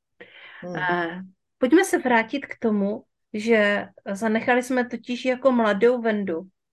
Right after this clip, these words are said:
Speaker 2: eh, těhotnou a zamilovanou uprostřed zahrady. A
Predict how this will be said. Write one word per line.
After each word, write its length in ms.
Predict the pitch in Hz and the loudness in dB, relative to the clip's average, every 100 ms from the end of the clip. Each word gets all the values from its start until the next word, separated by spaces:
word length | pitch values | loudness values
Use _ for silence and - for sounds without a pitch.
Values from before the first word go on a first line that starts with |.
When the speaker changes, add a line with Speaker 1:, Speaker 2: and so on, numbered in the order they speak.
| _ _ _ _ - | _ _ _ _ -4
Speaker 2:
eh, 220 | 190 185 190 | 0 0 2
těhotnou 880 | 220 233 226 220 185 175 190 190 - | 0 0 -2 -2 0 2 0 -2 -4
a 380 | 185 175 170 175 | -2 0 0 -2
zamilovanou 920 | 196 214 214 202 185 175 170 160 165 180 190 202 | -2 0 2 2 0 -2 -2 -4 -4 -6 -8 -12
uprostřed 520 | 190 208 - 220 190 | -8 -8 -8 -12 -2
zahrady. 680 | 226 214 208 185 170 156 - _ _ - - _ _ | -2 -2 -4 -4 -4 -6 -8 _ _ -20 -20 _ _
A 540 | 185 185 180 180 175 | 0 2 4 2 0